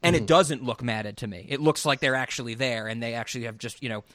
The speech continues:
Speaker 1: there's a camera behind each shoulder and they blocked it so you don't see the cameras. So,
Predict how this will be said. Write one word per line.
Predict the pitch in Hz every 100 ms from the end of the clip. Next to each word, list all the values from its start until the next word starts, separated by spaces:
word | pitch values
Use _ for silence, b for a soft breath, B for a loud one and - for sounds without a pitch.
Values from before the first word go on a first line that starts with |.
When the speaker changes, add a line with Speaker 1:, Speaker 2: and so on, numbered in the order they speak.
| b b
Speaker 1:
there's | 127
a | 120
camera | 151 139 131
behind | 123 127 123
each | 120
shoulder | - 127 117
and | 117
they |
blocked | 107 120 113 127
it |
so | -
you | 117
don't | 110
see | 120
the | 110
cameras. | - 127 110 101 - - b b
So, | 214 190